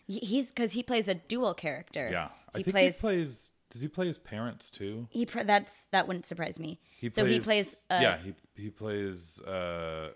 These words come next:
Speaker 2: good cop, bad cop,
Speaker 1: Yeah.
Speaker 2: and pa cop. He does not play ma
Speaker 1: Not
Speaker 2: cop,
Speaker 1: ma, okay.
Speaker 2: apparently.
Speaker 1: And good cop, bad cop is a fun trick where it,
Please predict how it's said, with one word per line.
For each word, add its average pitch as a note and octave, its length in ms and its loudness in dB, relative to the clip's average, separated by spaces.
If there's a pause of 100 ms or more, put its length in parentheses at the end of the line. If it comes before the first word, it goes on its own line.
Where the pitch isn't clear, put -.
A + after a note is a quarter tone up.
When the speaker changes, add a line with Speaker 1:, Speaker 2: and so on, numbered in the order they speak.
(520)
Speaker 2:
good B2 180 0
cop, B2 340 -2
bad G2 260 0
cop, G2+ 200 -2
Speaker 1:
Yeah. C#3+ 260 0
Speaker 2:
and F#2 200 -6 (100)
pa D#2 340 -6 (100)
cop. - 320 -14
He G2+ 80 -14
does F2 120 -10
not F2+ 240 -8
play F2+ 140 -8
ma D#2 220 -6
Speaker 1:
Not D3+ 180 -2
Speaker 2:
cop, D2+ 180 -6
Speaker 1:
ma, - 100 -10
okay. - 100 -10
Speaker 2:
apparently. - 380 -10 (380)
Speaker 1:
And F#3+ 80 -4
good A3 160 4
cop, A3+ 180 2
bad E3 200 8
cop D#3 280 2
is E3 140 -4
a E3 60 -6
fun D3+ 300 -2
trick D3 340 -2
where C#3+ 260 -2
it, - 180 -6